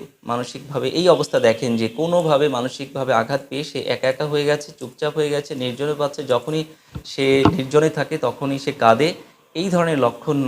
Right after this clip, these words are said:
যদি দেখেন তাহলে হোমিওপ্যাথিতে ইগনেশিয়া মেডিসিনটা খুবই গুরুত্বপূর্ণ তাকে এই জায়গা থেকে বের করার জন্য। তো যে কোনো, আহ, রোগের ক্ষেত্রেও যদি এইরকম আসার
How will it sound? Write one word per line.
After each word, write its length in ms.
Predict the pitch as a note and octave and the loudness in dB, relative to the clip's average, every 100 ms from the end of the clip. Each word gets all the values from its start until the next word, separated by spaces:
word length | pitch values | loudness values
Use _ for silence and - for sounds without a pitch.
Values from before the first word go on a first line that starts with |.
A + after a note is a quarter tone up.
| A#2 | -2
যদি 180 | A#2 A#2 | -4 0
দেখেন 340 | A2+ G#2+ E3 F#3+ - _ _ B2 | 2 2 0 -6 -10 _ _ -2
তাহলে 280 | B2 C#3 E3+ | 2 2 0
হোমিওপ্যাথিতে 640 | D3 B2 B2+ C3 C3+ - D3+ | -2 -4 -4 -4 -8 -8 -6
ইগনেশিয়া 400 | B2+ D#3+ D#3+ C#3+ | -4 -2 0 0
মেডিসিনটা 440 | A#2 A2+ C#3 C#3+ E3+ - | 2 0 -4 -8 -8 -8
খুবই 220 | - D#3+ | -6 -4
গুরুত্বপূর্ণ 540 | C#3 B2+ - B2 A#2+ A#2 | -2 -4 -6 -8 -4 -2
তাকে 240 | A#2+ A#2 A#2 | -2 -2 -2
এই 80 | A#2 | -2
জায়গা 160 | A2+ | -2
থেকে 200 | A2+ D#3 F#3 | -2 -4 -2
বের 180 | C#3 A2+ | -2 0
করার 180 | A2 G#2+ | -2 -2
জন্য। 160 | A2+ G#2+ G#2 _ _ _ _ _ _ - | -4 -6 -8 _ _ _ _ _ _ -6
তো 80 | A#2+ A#2 | -6 0
যে 80 | G#3+ | 0
কোনো, 240 | G#3 G3 F#3+ | 2 2 2
আহ, 540 | F#3+ - - G2+ F#2+ D#2 F#2 C3 | 0 -4 -6 -6 -6 -8 -4 0
রোগের 220 | C#3+ F3 | 4 4
ক্ষেত্রেও 280 | F3 D#3 C#3+ | 2 -2 -2
যদি 200 | B2 B2+ D3+ E3+ | -4 -4 -2 0
এইরকম 320 | F3+ F3+ F#3 D3 | -2 -2 -2 2
আসার 220 | C#3 E3+ | 2 2